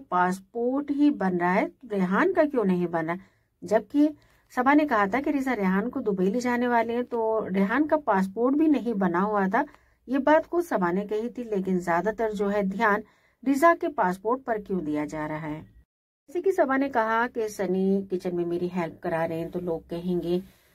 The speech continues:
कि पति से काम करा रही हैं। तो देखिए, ऐसा होता है कि जब हस्बैंड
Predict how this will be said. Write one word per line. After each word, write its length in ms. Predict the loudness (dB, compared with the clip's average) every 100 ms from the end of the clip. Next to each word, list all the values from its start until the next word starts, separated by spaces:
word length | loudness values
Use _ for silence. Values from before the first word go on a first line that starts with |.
| _ _
कि 300 | 2 4 4
पति 320 | 2 -2 0
से 140 | -2 -2
काम 320 | -2 0 0
करा 280 | 0 0 0
रही 220 | 0 -2
हैं। 100 | -2
तो 80 | -2
देखिए, 440 | -4 -2 -2 -2 -4
ऐसा 260 | -4 0 0
होता 380 | 0 -4 0 0
है 140 | 0
कि 120 | -2
जब 220 | -2 -2
हस्बैंड 520 | 0 0 0 -2 -2